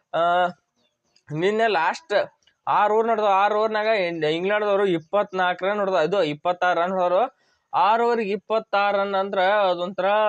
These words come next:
ಟೆಸ್ಟ್‌ನ್ಯಾಗ ಒಂದ್ ಸ್ವಲ್ಪ ಹೆಚ್ಚಾತಂತ ಹೇಳ್ಬೇಕು. ಆ, ಅದ್ರೊಳಗ ನಮ್ಮ ಬೂಮ್ರಾ ಅವ್ರು ಒಂಬತ್ತು ರನ್, ಸಿರಾಜ್ ಅವ್ರು ಒಂಬತ್ತು ರನ್, ಮತ್ ಮ್ಯಾಲ ಜಡೇಜಾ ಅವ್ರು ಮೂರ್ ರನ್ ಕೊಟ್ಟಾರು, ಅದು ಒಂದ್ ಓವರಿಗೆ ಮೂರ್ ರನ್.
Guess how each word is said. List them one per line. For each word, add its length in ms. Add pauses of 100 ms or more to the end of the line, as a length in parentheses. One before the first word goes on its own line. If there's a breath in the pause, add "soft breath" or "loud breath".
(460)
ಟೆಸ್ಟ್‌ನ್ಯಾಗ 320
ಒಂದ್ 80
ಸ್ವಲ್ಪ 220
ಹೆಚ್ಚಾತಂತ 500
ಹೇಳ್ಬೇಕು. 460 (580 soft breath)
ಆ, 220
ಅದ್ರೊಳಗ 400
ನಮ್ಮ 340
ಬೂಮ್ರಾ 440
ಅವ್ರು 160
ಒಂಬತ್ತು 320
ರನ್, 540 (100)
ಸಿರಾಜ್ 300
ಅವ್ರು 140
ಒಂಬತ್ತು 260
ರನ್, 420
ಮತ್ 200
ಮ್ಯಾಲ 240 (680)
ಜಡೇಜಾ 380
ಅವ್ರು 500
ಮೂರ್ 240
ರನ್ 140
ಕೊಟ್ಟಾರು, 580
ಅದು 180
ಒಂದ್ 200
ಓವರಿಗೆ 220
ಮೂರ್ 200
ರನ್. 140